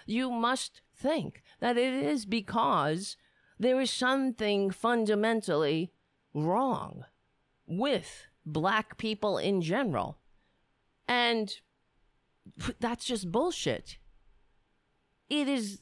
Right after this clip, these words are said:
it's the laws. Like, when my f-, m-, father and my uncles came back from the Korean War, they got to use their G I Bill money to buy homes.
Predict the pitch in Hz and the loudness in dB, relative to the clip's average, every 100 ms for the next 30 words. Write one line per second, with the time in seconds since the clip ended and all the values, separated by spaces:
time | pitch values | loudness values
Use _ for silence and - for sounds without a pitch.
0 | - 247 - 262 262 277 285 196 127 120 | -4 -4 -2 0 2 2 4 4 2 -2
1 | - - 254 254 233 - 190 185 254 240 | -10 -4 2 2 0 -6 -2 2 4 4
2 | 233 277 320 320 254 - 170 196 - - | 4 4 2 2 -2 -8 -6 -4 -4 2
3 | 208 190 180 170 180 226 180 185 170 156 | 4 4 4 4 2 2 2 4 4 2
4 | - 160 147 135 143 220 - 170 160 151 | 2 -2 0 -2 -2 -6 -2 0 2 2
5 | 143 165 - 151 143 143 139 160 147 143 | 0 -2 -2 0 0 0 -2 -2 -2 0
6 | 143 135 131 127 113 196 - _ _ _ | 0 -2 -2 0 0 -4 -10 _ _ _
7 | _ _ _ _ 175 220 277 277 262 262 | _ _ _ _ 0 2 2 2 0 -2
8 | 220 240 226 208 226 190 170 226 220 214 | -2 -2 -2 0 0 0 0 0 2 2
9 | 208 185 254 320 220 131 123 117 214 - | 2 0 0 0 2 0 0 -2 -4 -8
10 | _ - - 254 220 226 233 214 247 359 | _ -18 -6 -4 0 2 2 2 2 0
11 | 330 - 165 - - | 0 -4 -8 -14 -18